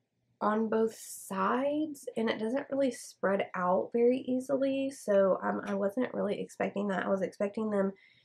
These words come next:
to kinda be like the Wet n Wild Cloud Pouts that were really easy to spread. Um, but it feels really nice. Um, I like the shade. Um, so just kind of be, I don't know if I got one that was, like, weird or <laughs>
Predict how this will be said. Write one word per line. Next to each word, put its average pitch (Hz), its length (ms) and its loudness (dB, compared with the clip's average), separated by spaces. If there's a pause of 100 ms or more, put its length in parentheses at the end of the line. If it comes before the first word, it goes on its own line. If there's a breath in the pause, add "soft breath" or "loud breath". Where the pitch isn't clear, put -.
(280 soft breath)
to 208 80 -4
kinda 208 240 0
be 208 100 2
like 202 160 4
the 202 120 2
Wet 190 180 0
n 190 80 -2
Wild 185 540 2
Cloud 196 320 0
Pouts 233 420 0
that 202 160 2
were 196 100 2
really 190 320 0
easy 185 180 -4
to 190 120 2
spread. - 500 -2 (1700 loud breath)
Um, 233 140 8
but 240 80 12
it - 160 8
feels 294 240 8
really 269 240 12
nice. 214 420 2
Um, 208 280 0
I 220 100 2
like 226 240 4
the 240 100 10
shade. 220 840 2
Um, 202 500 -6 (200)
so 214 400 2
just - 380 2 (520 soft breath)
kind 262 140 6
of 247 180 4
be, 214 320 2
I 214 60 2
don't 240 120 4
know 214 80 4
if 220 80 2
I 214 100 6
got 202 300 2
one 214 300 2
that 202 140 -2
was, 202 200 0
like, 202 220 -2 (520)
weird 226 560 2
or 220 160 -4 (100)
<laughs> - 140 -8